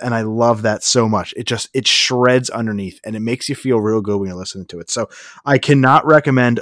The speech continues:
Lunar Reflection enough. Again, thank you to our friends at Big Picture Media. This will be in the conversation for me when it comes to my albums of the year. It was, it's really honestly that good. Uh, we got another one too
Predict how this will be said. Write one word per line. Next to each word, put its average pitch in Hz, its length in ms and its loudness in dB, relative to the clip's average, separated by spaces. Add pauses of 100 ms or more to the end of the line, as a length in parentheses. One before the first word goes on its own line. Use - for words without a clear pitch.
Lunar 139 520 4
Reflection 123 720 0
enough. 110 380 -2
Again, 107 200 -6
thank 123 240 -4
you 151 100 -4
to 143 100 -2
our 123 60 0
friends 113 280 -4
at 101 80 -10
Big 113 200 -6
Picture 120 240 -8
Media. 110 240 -4 (300)
This 139 240 4
will 143 260 8
be 143 200 6
in 139 80 4
the 123 80 0
conversation 117 680 -2
for - 160 -6
me 110 280 -2 (180)
when 120 140 -4
it 110 120 -8
comes 131 320 0
to 139 80 -2
my 127 120 2
albums 110 460 -2
of 110 120 -8
the 107 100 -4
year. 104 440 -4 (100)
It 127 160 4
was, 120 320 -2
it's 131 220 -2
really 127 460 6 (100)
honestly 117 480 -2
that 107 440 -4
good. 107 320 -4 (560)
Uh, 131 140 4
we 135 100 6
got 135 160 6
another 123 400 6
one 139 220 4
too 120 380 0